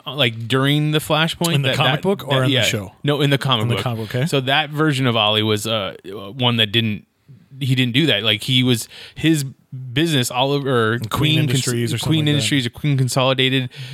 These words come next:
Speaker 1: uh, all they did was they cleaned up, uh, after superhero ve-, uh, fights.
Speaker 2: Right.
Speaker 1: And the thing was is that he just grabbed a whole bunch of the, uh,
Speaker 2: The tools. He was the Vulture, <laughs> the
Speaker 1: Yeah.
Speaker 2: M C U,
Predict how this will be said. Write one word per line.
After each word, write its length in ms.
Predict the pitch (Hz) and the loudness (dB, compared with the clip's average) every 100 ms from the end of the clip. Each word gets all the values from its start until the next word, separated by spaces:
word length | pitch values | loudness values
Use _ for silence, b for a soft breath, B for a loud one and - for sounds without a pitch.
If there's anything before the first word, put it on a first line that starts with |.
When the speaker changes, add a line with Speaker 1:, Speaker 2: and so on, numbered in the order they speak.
| 127 - | -12 -2
Speaker 1:
uh, 340 | 117 101 95 | 2 2 0
all 180 | - 131 | 0 0
they 80 | 139 | 2
did 160 | 131 120 | 0 0
was 160 | 117 | 0
they 120 | 120 | 0
cleaned 340 | 120 - 143 131 | -2 0 0 2
up, 240 | 123 - - | 0 -2 -6
uh, 200 | - 117 - | -2 -2 0
after 340 | 127 123 127 | -2 0 -2
superhero 580 | - 175 160 123 107 98 | 0 2 2 2 2 2
ve-, 140 | 104 - - | -2 -4 -2
uh, 300 | 113 101 104 | 0 2 -2
fights. 500 | - 110 90 - - | -2 0 0 -4 -6
Speaker 2:
Right. 320 | 104 101 101 - | -4 -4 -6 -4
Speaker 1:
And 440 | 113 107 101 107 | -2 0 -2 -4
the 400 | 80 113 131 117 | -6 -14 -6 -4
thing 240 | 104 131 123 | -2 -2 0
was 180 | 117 110 | 0 -2
is 80 | 110 | -2
that 160 | 104 | -2
he 120 | 123 | 0
just 240 | 113 107 - _ | 0 -2 -4 _
grabbed 260 | 127 127 123 | 0 0 0
a 80 | 113 | 0
whole 160 | 143 | 0
bunch 260 | 135 131 123 | 2 0 2
of 200 | 120 107 | 0 2
the, 340 | 113 110 110 B B B B 131 | 2 4 2 B B B B 0
uh, 600 | 113 101 101 98 95 73 | 2 4 4 4 2 -2
Speaker 2:
The 120 | 107 | -6
tools. 380 | 98 131 123 120 | -4 0 0 0
He 60 | 120 | -2
was 160 | 123 120 | -2 -2
the 80 | |
Vulture, 380 | 139 175 - 110 | 0 0 0 0
<laughs> 160 | 139 - | -2 0
the 300 | 190 175 147 123 | -2 0 -2 -2
Speaker 1:
Yeah. 180 | 170 233 | 0 0
Speaker 2:
M 60 | |
C 80 | 160 | 2
U, 100 | 135 | 0